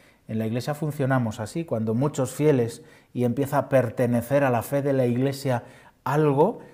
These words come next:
y los fieles van reconociendo que eso es parte de la fe que Dios les invita a vivir, los papas lo terminan aprobando. Y así ocurrió que comenzaron las peticiones de los obispos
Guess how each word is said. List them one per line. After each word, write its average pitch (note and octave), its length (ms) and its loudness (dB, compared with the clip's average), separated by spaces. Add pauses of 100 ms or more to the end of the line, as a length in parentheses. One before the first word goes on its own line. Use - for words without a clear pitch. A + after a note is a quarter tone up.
(200)
y C3 220 -2
los B2+ 220 0
fieles C#3+ 480 0
van C#3 180 4
reconociendo C3+ 840 0
que C3 180 0
eso C#3 320 -4 (300)
es C3 180 -8
parte C#3 340 0
de B2+ 140 0
la A#2 100 2
fe D3 320 0 (360)
que A#2 120 -4
Dios C3 220 2
les B2+ 160 0
invita C3 400 2
a - 20 4
vivir, C3 540 0 (260)
los G#2+ 120 -6
papas C#3+ 320 -2
lo C#3 120 -2
terminan A#2 580 2 (320)
aprobando. G#2+ 680 0 (460)
Y C#3 80 4
así B2+ 180 4
ocurrió F3 480 2 (360)
que C3+ 120 -4
comenzaron B2 500 4
las B2 140 2
peticiones E3+ 800 2 (300)
de B2 220 0
los A2+ 400 -2
obispos C3 720 0